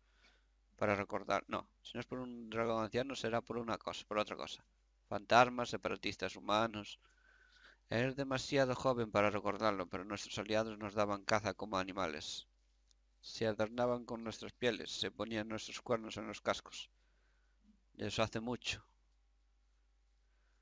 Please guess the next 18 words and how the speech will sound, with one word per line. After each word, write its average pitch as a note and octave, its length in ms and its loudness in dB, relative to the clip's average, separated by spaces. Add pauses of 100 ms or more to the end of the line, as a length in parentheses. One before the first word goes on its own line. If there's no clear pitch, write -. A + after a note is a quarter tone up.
(200)
Para G#2 140 -2
ti B2 100 -2
es A#2+ 120 2
fácil A#2 320 -2
decirlo. G2 680 -2
Con - 140 -8
una G#2 180 0
dragona G#2+ 340 2
anciana G#2+ 300 0
a G2 40 -2
tus - 180 -6
órdenes, G#2 400 0
¿quién G#2+ 180 0
se G#2+ 100 -4
te - 120 0
va G#2 140 4
a - 20 2
enfrentar? F#2+ 480 -6